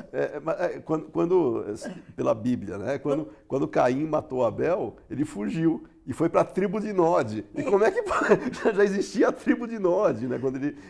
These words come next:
Speaker 2: <laughs> ele
Speaker 1: Como
Speaker 2: fugiu.
Speaker 1: nasceram, né?
Speaker 2: <laughs> Então, é, é sempre sentido figurado, por isso que, graças a Deus, a gente entende o, é, essas passagens mais na parte simbólica e não na sua
Speaker 1: É
Speaker 2: parte literal.
Speaker 1: muito interessante a pessoa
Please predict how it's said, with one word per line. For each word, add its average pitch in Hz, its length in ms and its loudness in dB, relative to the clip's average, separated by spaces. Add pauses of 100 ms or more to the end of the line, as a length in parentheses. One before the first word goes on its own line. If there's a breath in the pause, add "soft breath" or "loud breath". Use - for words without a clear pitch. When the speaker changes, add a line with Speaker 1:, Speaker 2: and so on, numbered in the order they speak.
(100 loud breath)
Speaker 2:
<laughs> - 220 -6
ele 151 220 4
Speaker 1:
Como 160 220 2
Speaker 2:
fugiu. 147 120 0
Speaker 1:
nasceram, 226 580 0
né? 202 100 -2 (340)
Speaker 2:
<laughs> 240 380 -4
Então, - 420 2
é, 147 540 -2
é - 20 -8
sempre - 460 -8
sentido 180 280 -10
figurado, 131 560 0
por 120 140 -4
isso 147 100 -6
que, 254 120 -16
graças 139 520 0
a 127 140 4
Deus, 113 460 0 (260 loud breath)
a - 100 0
gente 139 280 -2
entende 131 440 -2
o, 123 240 -4
é, 113 240 -6
essas 117 240 -10
passagens 123 600 -2
mais 131 400 -6 (240 soft breath)
na 117 100 -8
parte - 320 -2
simbólica 123 640 -6
e 131 40 -6
não 120 260 -6
na 151 80 -6
sua - 160 -8
Speaker 1:
É - 20 -6
Speaker 2:
parte 302 320 -2
literal. 165 480 -2
Speaker 1:
muito 202 120 -12
interessante 185 920 -6
a 165 40 -4
pessoa 175 640 -8